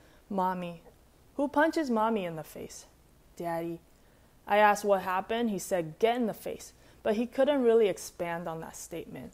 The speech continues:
Then he said, "Daddy, shush mommy." I couldn't get any further statements. Before this interview, the kid's voice wasn't really a factor in decision making.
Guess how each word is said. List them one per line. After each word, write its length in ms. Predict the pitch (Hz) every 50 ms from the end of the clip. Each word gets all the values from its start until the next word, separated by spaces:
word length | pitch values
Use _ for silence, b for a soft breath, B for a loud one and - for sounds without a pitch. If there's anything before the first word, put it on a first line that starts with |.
| b b b b b b b
Then 140 | - 196 185
he 120 | 180 185 180
said, 300 | - - 185 170 156 160
"Daddy, 280 | 185 180 175 170 175
shush 380 | 170 - - - 247 247 - -
mommy." 580 | 247 233 226 226 220 220 214 214 214 220 214 - _ _ _ _ _ -
I 60 | 233
couldn't 300 | - - 254 254 247 233
get 140 | 220 202 185
any 140 | 180 180 156
further 320 | - - 165 156 156 156
statements. 640 | 147 - - - - - 247 - - - - - - _ _ _ -
Before 420 | - 240 - - 294 320 370 403
this 220 | 381 359 285 - 254
interview, 500 | 226 214 214 226 208 185 190 196 190 185
the 140 | 180 190
kid's 320 | 180 - - 262 262 - -
voice 500 | - - 208 240 240 196 180 - - - -
wasn't 360 | 202 208 208 202 226 220 202
really 280 | 202 214 226 226 226
a 100 | 208 175
factor 500 | - - - 196 180 190 - - 190 175
in 160 | 165 160 165 165
decision 480 | 156 165 151 - 170 165 165 170 156
making. 420 | 156 160 160 - - - 180 175